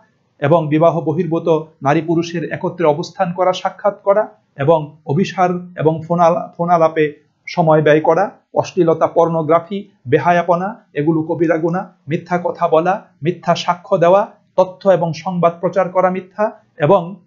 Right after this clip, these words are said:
অপপ্রচার করা, অপবাদ দেওয়া, এগুলি কবিরা গুনাহ। কোনো পণ্যে ভেজাল দেওয়া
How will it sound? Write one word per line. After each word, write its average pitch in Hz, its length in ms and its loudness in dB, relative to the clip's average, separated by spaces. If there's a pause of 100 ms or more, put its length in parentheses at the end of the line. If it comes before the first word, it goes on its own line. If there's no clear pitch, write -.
(960)
অপপ্রচার 180 560 2
করা, 160 180 2
অপবাদ 143 480 2
দেওয়া, 117 400 -2
এগুলি 135 300 -2
কবিরা 123 280 0
গুনাহ। 117 320 -4 (220)
কোনো 131 260 -2
পণ্যে 160 300 2
ভেজাল 143 420 2
দেওয়া 120 380 -2